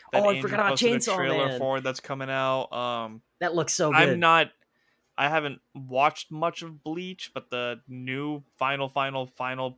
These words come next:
Speaker 1: final season is coming out for that. Um,
Speaker 2: And
Speaker 1: my,
Speaker 2: who knows?
Speaker 1: my,
Speaker 2: They
Speaker 1: my time with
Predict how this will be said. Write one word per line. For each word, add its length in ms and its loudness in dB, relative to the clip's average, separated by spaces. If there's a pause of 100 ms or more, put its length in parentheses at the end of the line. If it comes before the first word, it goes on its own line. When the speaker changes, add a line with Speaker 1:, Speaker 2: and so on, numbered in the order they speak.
(120)
Speaker 1:
final 400 -2
season 400 -8
is 100 -10
coming 300 -6
out 160 -4
for 100 -8
that. 300 -2 (520)
Um, 520 -2 (580)
Speaker 2:
And 80 -6
Speaker 1:
my, 120 6
Speaker 2:
who 100 2
knows? 220 6
Speaker 1:
my, 100 0 (200)
Speaker 2:
They 260 -6
Speaker 1:
my 140 2
time 280 0
with 180 -6